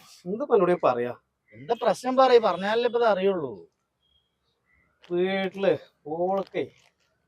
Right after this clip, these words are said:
Speaker 1: നമ്മളെ പറ്റുന്നില്ല. അതന്നെ.
Speaker 2: ആർക്ക്? എന്റെ ഭാര്യക്കാ?
Speaker 1: ആ, അല്ലാതെ വേറെ ആർക്കപ്പോ? വേറെ ഒപ്പിക്കാൻ വേറെ ആരുമില്ല.
Speaker 2: എന്താണ് ഇപ്പോൾ പറ്റാത്ത? ഇപ്പൊ കല്യാണം കഴിഞ്ഞ് പത്ത് കൊല്ലാവാനായി, ഇനിയിപ്പോ എന്താണ് പറ്റാത്തത്?
Speaker 1: പറ്റാത്തത്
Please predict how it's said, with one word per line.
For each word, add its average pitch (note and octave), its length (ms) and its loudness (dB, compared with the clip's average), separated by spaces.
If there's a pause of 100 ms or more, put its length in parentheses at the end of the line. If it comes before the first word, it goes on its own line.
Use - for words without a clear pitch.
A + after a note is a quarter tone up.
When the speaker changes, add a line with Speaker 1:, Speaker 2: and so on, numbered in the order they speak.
(1400)
Speaker 1:
നമ്മളെ G#3 320 4
പറ്റുന്നില്ല. E3 380 2 (380)
അതന്നെ. C#3+ 360 2 (560)
Speaker 2:
ആർക്ക്? C3+ 300 -10 (120)
എന്റെ C#3 200 -12
ഭാര്യക്കാ? A2 320 -12 (340)
Speaker 1:
ആ, - 60 2 (240)
അല്ലാതെ - 300 -20
വേറെ C3+ 200 -8
ആർക്കപ്പോ? D3+ 340 -8 (380)
വേറെ C3+ 180 -4
ഒപ്പിക്കാൻ D3+ 320 -4
വേറെ D3+ 160 -2
ആരുമില്ല. D3+ 240 -6 (680)
Speaker 2:
എന്താണ് G3 320 -4
ഇപ്പോൾ A#3 280 -4
പറ്റാത്ത? A3 360 0
ഇപ്പൊ A3+ 180 -6
കല്യാണം D#3+ 320 -2
കഴിഞ്ഞ് A3+ 200 -2
പത്ത് G3+ 200 -4
കൊല്ലാവാനായി, D#3+ 580 0
ഇനിയിപ്പോ C#3 260 -8
എന്താണ് F3+ 240 -6 (120)
പറ്റാത്തത്? F#3 440 -6 (300)
Speaker 1:
പറ്റാത്തത് A#3+ 880 -8